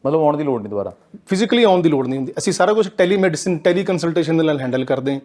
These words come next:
Speaker 2: ਅਸੀਂ ਪੇਸ਼ੈਂਟਸ ਨਾਲ ਖੁਦ, ਅ, ਡਿਜੀਟਲ, ਅ, ਮੀਡੀਅਮ ਦੇ ਨਾਲ ਰੈਗੂਲਰ ਟੱਚ 'ਤੇ ਰਹਿੰਦੇ ਹਾਂ, ਗੱਲਬਾਤ ਕਰਦੇ ਹਾਂ, ਉਹਨਾਂ ਦੇ ਫਿਜ਼ੀਓਥੈਰੇਪਿਸਟ ਦੇ ਨਾਲ ਟੱਚ ਵਿੱਚ ਰਹਿੰਦੇ ਹਾਂ, ਉਹਨਾਂ ਦੀ ਰਿਕਵਰੀ ਪ੍ਰੋਸੈਸ day by day ਸਾਡੇ ਕੋਲੇ ਰਿਪੋਰਟ ਆਉਂਦੀ ਹੈ।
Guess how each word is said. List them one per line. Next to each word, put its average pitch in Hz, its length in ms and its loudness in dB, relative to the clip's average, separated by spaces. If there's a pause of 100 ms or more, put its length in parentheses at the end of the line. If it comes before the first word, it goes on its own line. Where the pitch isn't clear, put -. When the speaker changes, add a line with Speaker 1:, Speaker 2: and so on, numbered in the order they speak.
(420)
Speaker 2:
ਅਸੀਂ 165 240 2
ਪੇਸ਼ੈਂਟਸ 156 400 0
ਨਾਲ 151 200 0
ਖੁਦ, 170 280 -2
ਅ, 147 680 0
ਡਿਜੀਟਲ, 151 420 -4
ਅ, 160 480 -4
ਮੀਡੀਅਮ 156 500 0
ਦੇ 156 60 -2
ਨਾਲ 143 260 2 (400)
ਰੈਗੂਲਰ 151 320 4
ਟੱਚ 160 280 0
'ਤੇ 185 160 2
ਰਹਿੰਦੇ 175 300 0
ਹਾਂ, 165 80 -6 (480)
ਗੱਲਬਾਤ 151 360 2
ਕਰਦੇ 156 400 2
ਹਾਂ, 156 80 -2 (240)
ਉਹਨਾਂ 190 160 2
ਦੇ 208 80 -2
ਫਿਜ਼ੀਓਥੈਰੇਪਿਸਟ 208 640 -2
ਦੇ 170 100 0
ਨਾਲ 170 180 0
ਟੱਚ 170 240 -2
ਵਿੱਚ 170 160 -4
ਰਹਿੰਦੇ 151 160 0
ਹਾਂ, 160 60 0
ਉਹਨਾਂ 165 120 2
ਦੀ 156 80 -2
ਰਿਕਵਰੀ 165 400 0
ਪ੍ਰੋਸੈਸ 185 380 0
day 160 240 4
by 175 160 4
day 160 160 -2
ਸਾਡੇ 151 220 -4
ਕੋਲੇ 156 180 2
ਰਿਪੋਰਟ 143 340 -2
ਆਉਂਦੀ 156 300 0
ਹੈ। 147 40 -4